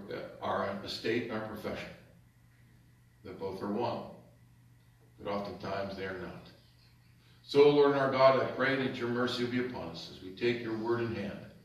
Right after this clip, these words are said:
At such a time as this,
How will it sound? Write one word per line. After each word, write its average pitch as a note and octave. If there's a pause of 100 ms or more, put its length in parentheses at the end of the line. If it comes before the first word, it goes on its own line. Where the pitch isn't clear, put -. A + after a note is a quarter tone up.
(1600)
At -
such B2+
a -
time B2
as G#2+
this, -